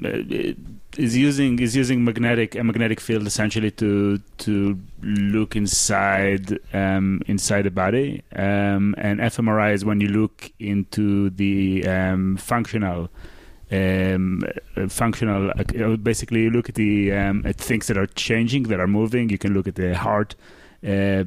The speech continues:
uh, heart palpitations, or you can look at the, um, activity in the brain. Uh, well, you,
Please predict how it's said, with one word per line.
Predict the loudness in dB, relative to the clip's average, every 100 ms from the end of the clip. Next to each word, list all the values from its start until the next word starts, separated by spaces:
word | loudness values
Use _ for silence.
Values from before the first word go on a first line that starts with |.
| -4 -4
uh, | 0 0
heart | 2 0 0 -2
palpitations, | -2 -2 -2 -2 -2 0
or |
you | 0
can | 0 0
look | 0 -2
at | 0
the, | 2 2
um, | 2 2 0 -2 -4
activity | -2 0 0 0
in | 0
the | 0
brain. | 0 0 0 -4 -8 -20 -20 -4
Uh, | 0 2 2
well, | 2
you, | 2